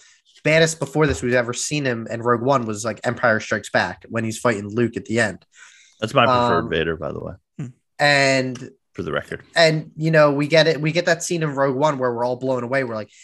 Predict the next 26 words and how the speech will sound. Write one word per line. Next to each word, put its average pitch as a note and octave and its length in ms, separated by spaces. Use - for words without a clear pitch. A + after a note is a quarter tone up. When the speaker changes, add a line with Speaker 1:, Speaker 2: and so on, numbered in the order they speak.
Speaker 1:
"This F3+ 260
is, E3+ 120
like, C#3 240
the, C3+ 80
this B2+ 340
is F#3+ 120
what D3+ 160
Vader B2+ 360
should C3 340
be, G2 260
like, C3 180
just C3 200
heartless D3 720
and C3 160
just C3 160
mowing C#3 440
people D#3 300
down." B2+ 300
Like, A2+ 160
we B2 100
don't C#3 120
get C#3 100
to C3+ 80
see C#3+ 200
him C#3 180
really, C3 480